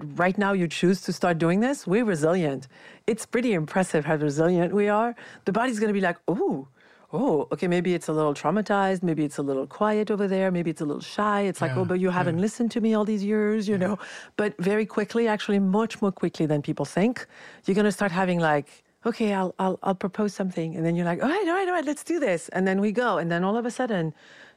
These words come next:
Speaker 1: you know, you're in the river.
Speaker 2: You're in the river, exactly.
Speaker 1: Yeah.
Speaker 2: So, and, and I've, there's evidence of that. I know it. I,
Speaker 1: Yeah,
Speaker 2: you,
Speaker 1: you've
Speaker 2: it,
Speaker 1: seen it, I'm sure.
Speaker 2: it, 'cause you, 'cause you'll come to the moment where you're like, "Damn, there's something at play here
Speaker 1: Yeah.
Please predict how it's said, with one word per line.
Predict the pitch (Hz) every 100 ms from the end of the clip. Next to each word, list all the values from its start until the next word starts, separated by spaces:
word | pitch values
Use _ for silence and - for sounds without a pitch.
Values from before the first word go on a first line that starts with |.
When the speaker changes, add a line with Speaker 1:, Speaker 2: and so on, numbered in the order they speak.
| _
Speaker 1:
you | 208
know, | 175
you're | 170 175
in | 180
the | 185
river. | 190 262 143 127 _ _ _ _
Speaker 2:
You're | 139 135
in | 143
the |
river, | 135 139
exactly. | 120 - - 208
Speaker 1:
Yeah. | 254 185 - -
Speaker 2:
So, | - 160 160
and, | 180 185
and | 175
I've, | 151 127 180
there's | 151 135
evidence | 135 127 123 135
of |
that. | 131 135
I | 143
know | 139 127
it. | 120 -
I, | 143
Speaker 1:
Yeah, | 156 160 220 320 190 -
Speaker 2:
you, | 170
Speaker 1:
you've | 220
Speaker 2:
it, | 175
Speaker 1:
seen | 311
it, | 185
I'm | 170
sure. | 190 233 285 165
Speaker 2:
it, | 185 -
'cause | - 156
you, | 139 180
'cause | - 156 131 - 143
you'll | 151 -
come | 180
to | 233
the | 185
moment | 135 135 139
where | 127
you're | 127 127 123
like, | 120 - _ _ _ _ _ 147
"Damn, | 113 139 123 110 104
there's | 156 139
something | - 147 - 156
at | 131 -
play | 139 117 107
here | 101 117 113
Speaker 1:
Yeah. | 156 151 151